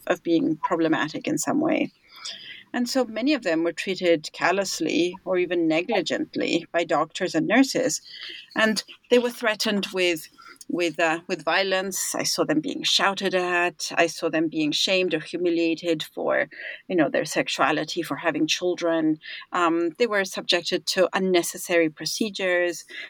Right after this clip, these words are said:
like cesareans or episiotomies. And so all of this added up to what is now being referred to as obstetric violence,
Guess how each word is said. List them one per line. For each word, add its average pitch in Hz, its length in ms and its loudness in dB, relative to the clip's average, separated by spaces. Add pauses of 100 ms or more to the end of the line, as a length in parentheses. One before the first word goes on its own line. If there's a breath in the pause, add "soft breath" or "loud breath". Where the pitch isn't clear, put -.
(140 loud breath)
like 170 180 6
cesareans 175 920 0
or 170 140 0
episiotomies. 160 960 0 (720 loud breath)
And 220 120 -2
so 247 120 -2
all 285 200 2
of 294 80 -2
this 240 140 -4
added 190 260 0
up 185 140 2
to 190 140 -4
what 165 180 4
is 170 240 -2
now 165 160 2
being - 240 -6
referred 311 420 0
to 170 320 0
as 170 280 -2
obstetric 170 420 -2
violence, - 580 -2